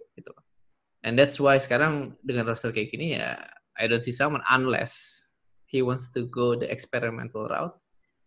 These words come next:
and put Zion at the five and make him that, the, make him the Dwight Howard, make him the Andre Drummond of this team gitu. And seeing from what, what I see juga, maksud gue adalah Ya,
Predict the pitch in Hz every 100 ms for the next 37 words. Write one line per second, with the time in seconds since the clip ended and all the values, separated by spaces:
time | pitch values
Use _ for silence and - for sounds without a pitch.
0 | _ - 123 123 135 127 135 127 127 123
1 | 127 143 131 123 123 - 214 139 - _
2 | _ _ _ - 139 135 135 - 147 143
3 | 127 120 120 _ _ _ _ _ - 139
4 | 135 143 147 139 143 143 143 135 127 123
5 | 135 123 123 123 123 139 139 135 127 -
6 | 139 135 123 131 120 127 127 123 117 131
7 | 165 - 135 - 175 143 117 - _ _
8 | _ - _ _ - 127 123 - 156 190
9 | 175 151 139 127 117 - - 127 117 117
10 | 123 123 117 147 165 143 170 156 117 113
11 | - _ _ _ _ _ _ _ - -
12 | 120 110 107 98